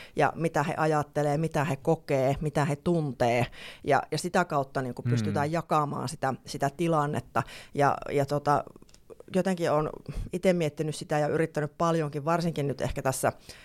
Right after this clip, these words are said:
Speaker 1: nyt näiden kolmen poikkeuksellisen vuoden aikana, niin, niin yrittänyt niinku johtajana itse maalata sitä kuvaa, että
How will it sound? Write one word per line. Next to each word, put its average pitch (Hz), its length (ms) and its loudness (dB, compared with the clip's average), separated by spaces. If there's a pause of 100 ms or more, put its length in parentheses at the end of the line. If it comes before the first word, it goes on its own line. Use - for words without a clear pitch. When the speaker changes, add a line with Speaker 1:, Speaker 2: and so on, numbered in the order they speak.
(360)
Speaker 1:
nyt 151 160 -4
näiden 147 280 -2
kolmen 160 460 0 (220)
poikkeuksellisen 151 760 0
vuoden 151 440 0
aikana, 151 480 2
niin, 127 320 -4
niin 135 180 -2
yrittänyt 143 480 0
niinku 143 180 -2
johtajana 151 480 2
itse 175 260 0
maalata 139 420 0
sitä 131 380 -2
kuvaa, 139 440 0
että - 240 -4